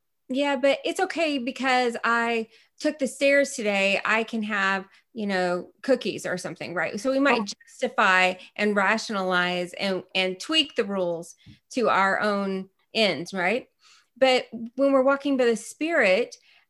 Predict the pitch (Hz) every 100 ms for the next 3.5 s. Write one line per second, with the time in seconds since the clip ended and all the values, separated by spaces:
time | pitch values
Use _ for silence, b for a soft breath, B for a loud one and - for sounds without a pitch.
0 | 240 233 226 220 208 - _ _ 226 247
1 | 247 240 240 240 - - 233 220 220 262
2 | 254 254 226 220 220 - _ _ b _
3 | - 220 208 196